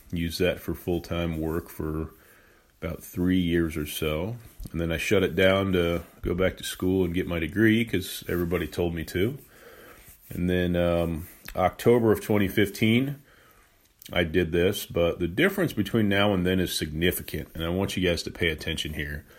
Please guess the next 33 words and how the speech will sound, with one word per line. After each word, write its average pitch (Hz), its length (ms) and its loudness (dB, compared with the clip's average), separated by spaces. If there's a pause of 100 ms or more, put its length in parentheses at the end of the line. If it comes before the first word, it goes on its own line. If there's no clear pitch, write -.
(680)
In 98 80 -2
October 156 520 2
of 98 100 2
twenty 123 280 2
fifteen, 101 920 0 (720)
I 98 120 0
made 107 340 2
good 104 200 4
money. 87 280 2
I - 20 0
made 98 220 2
about 90 240 2
eighty 90 300 0
grand, 80 580 -4 (420)
and 82 100 -8
I 85 60 -2
had 82 80 -2
a 78 60 -4
salary 98 500 4
job 85 380 4
and 78 60 -2
a - 20 -2
bonus, 82 500 -2
and 82 60 -8
it - 20 -8
was 87 120 -10
pretty, 87 500 -2 (640)
pretty 147 180 2
predictable, 87 540 0
pretty 92 200 0
reliable, 78 480 -2
I 76 80 -4
guess. 76 500 -6